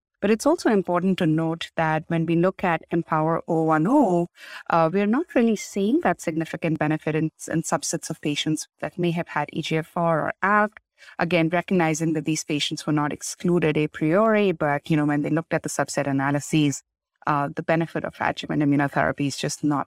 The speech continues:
there. So I think we need to be, um, really mindful that we need to genotype our patients, not just for stage four, but also our ear-, early stage patients as these therapies move up into the earlier stage settings.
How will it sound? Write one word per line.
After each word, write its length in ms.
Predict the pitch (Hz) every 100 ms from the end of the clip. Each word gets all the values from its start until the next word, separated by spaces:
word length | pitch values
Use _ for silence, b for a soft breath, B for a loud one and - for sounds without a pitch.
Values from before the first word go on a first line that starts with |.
| -
there. 260 | 139 110 -
So 160 | -
I 80 | 170
think 220 | - 226
we 80 | 185
need 240 | 170 185 -
to 100 | 170
be, 280 | 170 156 _ _ B B -
um, 360 | 156 156 160 - _ _ _ _ 226
really 380 | 185 247 254
mindful 520 | 175 160 165 - 165 151
that 140 | 156
we 80 | 170
need 220 | 170 180 -
to 360 | 160 156 151 - _ _ _ _ _ - 180
genotype 560 | - 240 233 147 139
our 120 | 170
patients, 640 | - 156 139 - 156 156 165
not 220 | 156 175
just 200 | 190 -
for 80 | 165
stage 340 | - 147 -
four, 220 | - 185 -
but 100 | 160
also 280 | 156 -
our 180 | 151 151
ear-, 200 | - 175 - -
early 240 | 190 180 175
stage 340 | - 160 -
patients 380 | 156 - 156 156
as 160 | 151
these 180 | - 160
therapies 540 | - 156 156 156 151 160
move 240 | 156 156
up 160 | 151 - _ _ _ -
into 220 | 165 165
the 160 | 156 160
earlier 320 | 165 156 156
stage 360 | - - 143 -
settings. 520 | - - - -